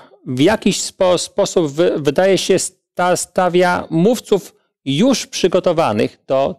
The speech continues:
tejże dyskusji. Jakby takich, którzy mają już koncepcję tego, dlaczego pewne rze-, rzeczy tak, a nie inaczej wyglądają.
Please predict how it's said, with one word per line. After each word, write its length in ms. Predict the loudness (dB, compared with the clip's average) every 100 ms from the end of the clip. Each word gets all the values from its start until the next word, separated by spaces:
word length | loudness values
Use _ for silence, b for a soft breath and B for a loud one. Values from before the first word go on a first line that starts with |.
| -4
tejże 300 | -2 0 -2
dyskusji. 720 | -2 -4 -6 -10 -8 -10 -12 _ _ _ _ _ -4
Jakby 360 | -2 0 -2
takich, 320 | 0 0 0 -2
którzy 420 | -4 -2 0 2
mają 480 | 2 2 4 4 4
już 240 | 2 0
koncepcję 680 | -2 -2 2 0 0 0 0
tego, 300 | 2 0 2
dlaczego 400 | 0 -2 0 0
pewne 320 | -2 -2 -2
rze-, 200 | 0 -2
rzeczy 260 | -2 -4 -4
tak, 220 | -6 -4
a 40 |
nie 100 | -2
inaczej 280 | -2 -2 -4
wyglądają. 640 | -2 -2 0 0 0 0